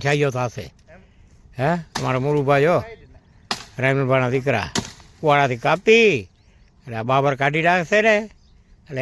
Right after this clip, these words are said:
એકદમ છાંયો થઈ જશે. હે, છાંયો થઈ જશે,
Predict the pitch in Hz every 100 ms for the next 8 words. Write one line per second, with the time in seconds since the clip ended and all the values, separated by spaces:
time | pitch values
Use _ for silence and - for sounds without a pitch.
0 | 190 240 202 196 156 160 160 143 135 127
1 | 117 104 98 131 202 240 - - - -
2 | - _ _ - - - - 151 208 202
3 | 208 247 233 196